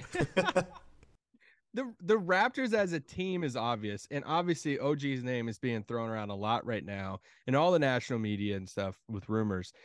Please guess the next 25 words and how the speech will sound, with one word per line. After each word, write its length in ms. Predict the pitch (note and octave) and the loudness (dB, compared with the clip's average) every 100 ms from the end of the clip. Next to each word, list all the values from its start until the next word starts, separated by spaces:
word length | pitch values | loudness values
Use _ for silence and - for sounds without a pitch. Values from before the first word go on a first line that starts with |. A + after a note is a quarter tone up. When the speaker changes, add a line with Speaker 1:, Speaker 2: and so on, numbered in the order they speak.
| - - - | -20 -20 -2
Speaker 2:
And 160 | D#3+ D3+ | 0 4
VanVleet's 580 | D#3 D#3+ C3+ D3+ C#3+ | 4 4 4 4 4
name's 280 | D3 C3 B2 | 2 0 0
coming 240 | - C3 B2 | -2 0 2
up, 260 | A#2 G#2+ | 0 -2
Gary 240 | - A2 G#2 | -4 -2 -2
Trent's 320 | - C3+ - | -2 -2 -2
name's 240 | C3 A#2+ | -4 -4
coming 240 | - A#2 A2+ | -4 -4 -4
up, 140 | G#2+ - | -4 -6
but 160 | A#2 | -6
Siakam, 520 | - D3 C#3 F3+ D#3+ | -2 2 2 2 0
I 40 | B2+ | -2
feel 160 | - | 0
like 140 | C#3 B2+ | 0 0
his 160 | B2 | -2
name 220 | B2+ B2+ A#2+ | -4 -2 -2
hasn't 260 | B2 A#2 | -4 -6
came 220 | - A#2+ | -6 -4
up 100 | A2+ - | -4 -6
as 360 | - C3 D3+ D#3 | -2 0 -2 0
much, 360 | F3 G3 - - _ _ _ - | 0 0 -4 -16 _ _ _ -6
uh, 280 | B2+ B2+ A#2+ | -2 0 0
in 160 | C3 C3 | -2 -4
so-, 160 | - | -4